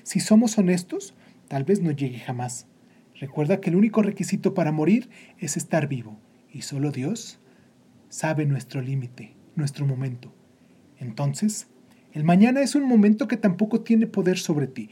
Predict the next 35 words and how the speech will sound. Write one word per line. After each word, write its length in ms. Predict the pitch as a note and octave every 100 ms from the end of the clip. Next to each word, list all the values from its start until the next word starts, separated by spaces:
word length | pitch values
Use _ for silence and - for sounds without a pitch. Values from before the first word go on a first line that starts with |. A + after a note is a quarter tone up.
| - -
El 140 | - E3
único 240 | A3 C4+
momento 400 | B3+ G#3 G#3+ A#3
que 100 | A3
tenemos 640 | G3+ E3 D#3+ E3+ - - -
como 200 | D#3 D3
seres 320 | - D#3+ F3
humanos 400 | G#3 D#3+ - - - - -
es 180 | D3+
el 120 | E3+ B2+
hoy. 220 | G#2+ - _ _ _ _
Hoy, 320 | C3 E3 G#3+ - _ _ _ -
que 260 | D#3+ D#3+
es 200 | F3 F3 - - -
un 140 | A3 C#4
instante 680 | A#3 - - A3 A3 -
de 80 | F#3
eternidad. 580 | E3+ E3 C#3+ C#3+ C3 A#2+ - _ - _ _ _
Hoy, 360 | - D3+ F3+ - _ _ _
momento 640 | D#3+ E3 F#3 G3+ - A3+ F#3+
en 80 |
el 160 | E3+ C#3+
que 140 | - G3
es 120 | G#3
posible 520 | A#3 G#3+ G#3+ G3+ G3+
sentir 400 | F#3 C#3+ - G3+
la 120 | G#3+
presencia 480 | G3 F3 G3 G3 G3
de 100 | F3+
la 120 | D#3
vida 260 | E3 G#3 G#3
que 100 | D#3+
influye 400 | D3 F#3 G3+ E3+
en 100 | D3
ti 260 | E3+ F#3+